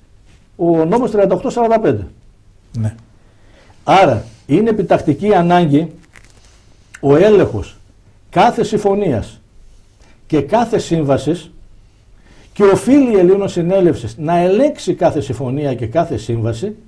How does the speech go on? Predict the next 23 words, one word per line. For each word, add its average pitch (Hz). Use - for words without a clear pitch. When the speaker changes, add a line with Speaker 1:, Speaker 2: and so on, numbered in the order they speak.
Speaker 1:
έτσι 226
ώστε 180
να 165
αποδοθούν 156
τα 135
δίκαια, 151
τα 151
συμφέροντα 160
και 175
τα 165
ωφέλη 156
για 151
κάθε 269
Έλληνα 208
πολίτη, 143
αλλά 190
και 185
για 175
κάθε 254
Ευρωπαίο 202
πολίτη. 117
Και 175
αυτό 180